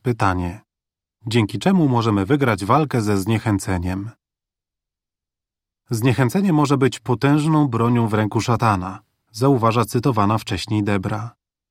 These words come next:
Ale Jehowa jest znacznie potężniejszy niż szatan. Kiedy więc z jakiegoś powodu czujesz się zniechęcony, błagaj Jehowę o wsparcie. On pomoże ci radzić sobie z niedoskonałością i słabościami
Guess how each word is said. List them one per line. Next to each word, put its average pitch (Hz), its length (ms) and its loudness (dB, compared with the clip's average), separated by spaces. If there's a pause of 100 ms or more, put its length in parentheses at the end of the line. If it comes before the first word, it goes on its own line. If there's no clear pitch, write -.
(260)
Ale 120 200 2
Jehowa 165 440 0
jest 143 220 2
znacznie 135 680 0
potężniejszy 127 760 0
niż 95 180 0
szatan. 104 480 -6 (640)
Kiedy 131 220 2
więc 120 220 2
z 107 60 -8
jakiegoś 147 400 0
powodu 123 360 2
czujesz 156 340 -2
się 120 140 -2
zniechęcony, 110 840 0 (200)
błagaj 139 540 2
Jehowę 123 480 0
o 113 60 0
wsparcie. 107 680 -4 (840)
On 147 260 4
pomoże 135 560 2
ci 113 160 0
radzić 113 360 0
sobie 113 320 0
z 101 60 -4
niedoskonałością 113 960 0
i 120 100 2
słabościami 110 840 0